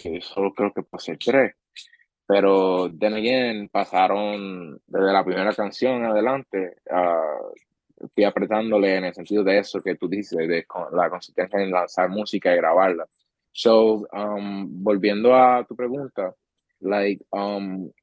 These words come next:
yo creo que, yeah, it's been, like, a year que he podido lograr sacar, mm,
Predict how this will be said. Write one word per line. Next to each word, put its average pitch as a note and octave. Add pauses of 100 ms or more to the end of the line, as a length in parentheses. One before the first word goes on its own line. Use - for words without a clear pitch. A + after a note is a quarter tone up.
(420)
yo F#2+
creo A#2
que, G2+
yeah, G2+
it's F2+
been, A2
like, G2+
a F#2
year G#2
que F#2
he E2+
podido G#2
lograr F#2+
sacar, G2 (420)
mm, F2+